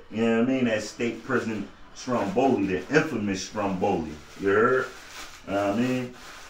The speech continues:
And, um, we gonna see what it tastes like, you feel me? Um, like I said, this is my second cooking video ever. I ain't even gonna hold y'all. Last, the first video, the first cooking video, I was kinda nervous. I did get a few hundred, um,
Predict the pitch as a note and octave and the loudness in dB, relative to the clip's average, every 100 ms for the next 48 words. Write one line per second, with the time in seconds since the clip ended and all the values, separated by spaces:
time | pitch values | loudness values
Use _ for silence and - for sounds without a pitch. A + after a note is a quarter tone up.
0 | - - A2 G2+ G2 A2+ A2 G#2 B2 A#2+ | -16 -2 0 0 0 0 0 -2 0 2
1 | A#2 - A#2+ A2+ G#2+ - A#2 A2 G#2+ G#2 | 0 0 -2 -2 -6 0 0 0 0 2
2 | A#2 - - - - - G#2 G#2+ A#2 A#2+ | 2 0 -12 -18 -16 -12 -12 -2 0 2
3 | B2 A#2+ - - - - - - G#2 G#2 | -2 -6 -12 -18 -18 -20 -14 -8 -4 -4
4 | G#2+ G#2 - - - - - - - - | -4 -8 -12 -16 -20 -20 -20 -20 -18 -20
5 | - G2 G#2+ - A#2 A2 A2 A#2 G2 - | -12 -6 -6 0 0 2 -2 -4 -4 -2
6 | B2 A#2 G#2 - C#3 - G2 A#2+ A#2+ A2 | -2 0 -6 0 -2 0 -2 0 4 4
7 | G#2 - G#2+ A#2 - - - - - - | 4 6 4 4 -4 -12 -12 -12 -14 -14
8 | - - - - - A2 A#2 A2+ G#2 G#2 | -12 -12 -10 -10 -6 -2 2 2 2 0
9 | G#2 C3 A#2+ F#2+ G2 F2 G2 A#2 A#2+ A2+ | -2 2 2 2 0 0 4 4 6 4
10 | - - B2+ C3+ A2+ C3 C3+ C#3 C3 A#2 | 0 -6 0 0 0 0 2 6 6 4
11 | G#2+ C3 C3 D#3 D3+ C3+ B2+ C#3 C3+ C#3 | 2 2 2 -2 0 -2 0 2 4 2
12 | C3 - - - - - - - D3 C#3+ | 0 -6 -16 -16 -18 -18 -4 2 2 2
13 | D3 C3 A#2+ C3 - C3 - - - C3+ | 0 0 2 0 0 0 -2 -10 -6 -2
14 | D3+ C3+ C3 B2+ C3 C#3 C3+ C3 A#2+ - | -2 0 0 0 -2 -2 0 0 -2 -2
15 | A2 A#2 A2+ A2 | 0 2 2 0